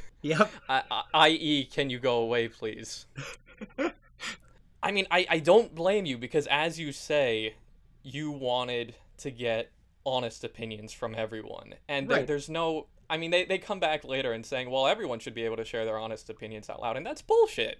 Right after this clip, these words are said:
Speaker 2: I mean, you, everyone knows that that's bullshit.
Speaker 1: Right. The biggest mistake there, obviously this is not my best moment. Um,
Speaker 2: No, it's your
Speaker 1: <laughs>
Speaker 2: worst, I would
Speaker 1: yeah,
Speaker 2: say.
Speaker 1: so far at least.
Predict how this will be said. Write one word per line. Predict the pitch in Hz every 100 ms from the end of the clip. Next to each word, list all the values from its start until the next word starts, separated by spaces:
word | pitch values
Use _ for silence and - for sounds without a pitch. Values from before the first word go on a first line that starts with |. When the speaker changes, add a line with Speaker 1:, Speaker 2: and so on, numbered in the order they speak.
| -
Speaker 2:
I | 170
mean, | 202
you, | 208 214 170
everyone | 208 233 233 214 208
knows | 220 220
that | -
that's | - 92 -
bullshit. | - 107 - 101 - -
Speaker 1:
Right. | 156 147 139 - -
The | 143
biggest | 147 180 175 -
mistake | 143 - 139 127
there, | 131 127 123 127 -
obviously | 175 160 143 139 127
this | 127
is | 123 123
not | 123
my | 127 113 98 -
best | 120 - 117
moment. | 113 110 113 - - 127
Um, | 127 127 147
Speaker 2:
No, | 143 117 - - -
it's | - -
your | 143
Speaker 1:
<laughs> | 139
Speaker 2:
worst, | 214 120 -
I |
would | 135
Speaker 1:
yeah, | - 180
Speaker 2:
say. | - 110
Speaker 1:
so | - 170
far | 165 180 151
at | 143
least. | 139 135